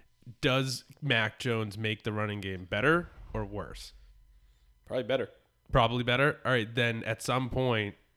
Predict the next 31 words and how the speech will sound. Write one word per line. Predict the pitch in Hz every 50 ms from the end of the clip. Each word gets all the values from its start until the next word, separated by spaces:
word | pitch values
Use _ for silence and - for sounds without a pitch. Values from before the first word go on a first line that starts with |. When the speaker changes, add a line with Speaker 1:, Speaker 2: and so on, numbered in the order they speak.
| _ _
Speaker 1:
keep | - - 127 117
in | 120 113
mind | 117 117 117 113 110 110 107 101
Damian | 113 110 107 104 101 101
Harris | 110 104 98 95 -
might | - 98 92
be | - 95
a | 95
buy | 92 95 90 87
low | 85 90 85
candidate. | - - 85 82 76 71 58 50 - - _ _ - -
Candidate. | - 123 101 82 - - - - - _ _ _
Speaker 2:
Yeah, | - 113 117 107 104
I | - 117
mean, | 123 127 123 127 -
if, | - 135 135 139 - - _ _ _ _ -
if | 113 110 113
Mac | 117 139 165 170
Jones | - 120 113 110 120 -
comes | - 139 135 131 131
in, | 143 143 147 147 - - - - - - - - - _ _ _ _ _ _ _ _ _ _
all | - 120 117 123 127 120
I, | 104 104 104 - -
all, | - 107 107
I |
think | 101 - 107 104
all | 87 110 120 117
of | 104 98
the | 95 98 95 92
running | 95 98 98 98
backs | 95 98 95 90 - - -